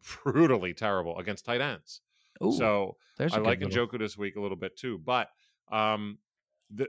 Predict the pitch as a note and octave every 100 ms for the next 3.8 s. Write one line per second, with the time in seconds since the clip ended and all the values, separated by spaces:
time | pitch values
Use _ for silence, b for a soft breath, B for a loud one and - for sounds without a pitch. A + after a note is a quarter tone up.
0 | - D#3+ D3 _ - F#3+ D#4 C4+ D#3 D3+
1 | B2+ G#2 - G#2+ - G2+ F#2 E2 F#2 D#2+
2 | D#2+ D2 C#2 - _ G#2+ C#3 A#2+ A#2+ -
3 | _ _ _ A#2+ A2+ A2 G#2